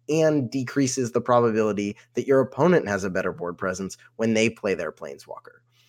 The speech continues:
So it took what looked to be this bomb-heavy format and morphed it to this very lean, low-curve format. Not that it was inherently aggressive, but it was very proactive, where your curve was one of the most important things.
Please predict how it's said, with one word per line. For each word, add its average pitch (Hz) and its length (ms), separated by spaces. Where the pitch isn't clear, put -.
So 127 340
it 143 220
took 202 260
what 135 340
looked 143 480
to 143 80
be 135 160
this 117 180
bomb-heavy 101 500
format 101 480
and 113 160
morphed 143 440
it - 220
to 113 100
this 107 160
very 143 420
lean, 117 680
low-curve 131 760
format. 143 380
Not 131 260
that 262 100
it 262 80
was 156 140
inherently 143 500
aggressive, 95 540
but 139 100
it 143 80
was 120 120
very 127 400
proactive, 101 840
where 113 140
your 110 180
curve 117 340
was 104 180
one 117 200
of 98 100
the 104 60
most 98 280
important 95 380
things. - 440